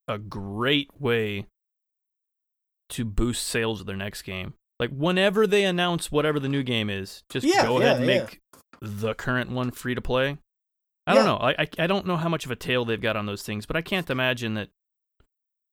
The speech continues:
Speaker 2: Well, it's always about a year
Speaker 1: Yeah.
Speaker 2: because people,
Speaker 1: Yeah.
Speaker 2: you know.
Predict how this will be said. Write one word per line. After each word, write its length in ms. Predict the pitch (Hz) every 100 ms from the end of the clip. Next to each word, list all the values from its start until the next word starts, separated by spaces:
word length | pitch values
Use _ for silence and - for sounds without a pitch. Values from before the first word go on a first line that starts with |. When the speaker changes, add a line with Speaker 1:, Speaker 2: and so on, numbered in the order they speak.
| _ _ _ _ _ _ -
Speaker 2:
Well, 100 | 131
it's 100 | 139
always 220 | 160 143
about 180 | 147 151
a 40 |
year 280 | 139 175 143
Speaker 1:
Yeah. 100 | 98
Speaker 2:
because 240 | 92 123 117
people, 520 | - - 139 131 123 _ _ 135
Speaker 1:
Yeah. 280 | 127 92 -
Speaker 2:
you 80 | 123
know. 200 | 113